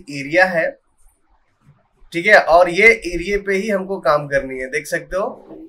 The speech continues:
इसके कुछ blocks हैं, quads हैं यहाँ पर काफी अलग-अलग। इसको आप क्या करोगे, यहाँ पर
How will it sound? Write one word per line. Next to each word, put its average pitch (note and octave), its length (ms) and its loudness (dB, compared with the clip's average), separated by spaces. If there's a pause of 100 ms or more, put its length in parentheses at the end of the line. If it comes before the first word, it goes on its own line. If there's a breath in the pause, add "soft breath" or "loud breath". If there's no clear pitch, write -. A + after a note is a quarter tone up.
इसके F3+ 240 -4
कुछ F3+ 160 -6
blocks E3+ 480 4
हैं, G3+ 220 -6
quads F#3 500 2
हैं G3+ 80 -2
यहाँ F3 200 2
पर A3 260 -8 (240)
काफी E3 420 0
अलग-अलग। C3 600 -2 (680)
इसको D3 220 -6
आप G3 240 4
क्या G3 140 6
करोगे, F#3+ 360 0
यहाँ F3 220 2
पर G#3+ 280 0